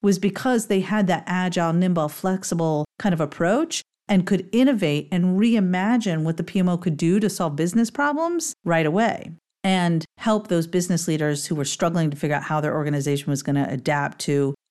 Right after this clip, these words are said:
an unforeseen transformational time in many businesses. So a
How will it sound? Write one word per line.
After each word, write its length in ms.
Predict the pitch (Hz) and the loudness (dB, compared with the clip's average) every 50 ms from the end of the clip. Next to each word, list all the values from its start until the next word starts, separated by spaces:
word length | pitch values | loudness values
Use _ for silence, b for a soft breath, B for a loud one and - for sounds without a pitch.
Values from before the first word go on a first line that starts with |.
| _ _ | _ _
an 180 | 165 156 - - | -2 -2 -2 -2
unforeseen 1200 | - 175 165 165 156 139 143 - - 165 147 143 - - 208 196 185 170 156 151 143 143 143 143 - _ _ _ _ | -2 0 2 2 0 0 -4 -6 -4 -4 -4 -2 -2 0 0 2 2 2 2 2 2 0 0 -2 -4 _ _ _ _
transformational 880 | - - - 180 170 160 156 - - 156 156 151 147 143 - - 143 131 | -10 -2 0 0 2 0 0 -2 -4 -2 -2 -2 -2 -4 -4 -4 -4 -4
time 380 | - - - 185 185 185 170 151 | -4 -4 -2 0 0 2 2 2
in 100 | 143 143 | 0 0
many 200 | 143 139 139 135 | 0 0 0 0
businesses. 760 | 127 190 220 208 202 165 - - - - - 165 - - - _ _ _ _ _ | 2 2 2 2 2 0 -2 -4 -10 -12 -10 -12 -12 -14 -14 _ _ _ _ _
So 480 | - - 233 226 220 214 220 220 208 - _ _ _ _ | -2 2 2 4 4 4 2 2 0 -2 _ _ _ _
a 440 | 202 214 208 208 208 208 208 202 - | 2 4 4 6 4 4 2 0 -2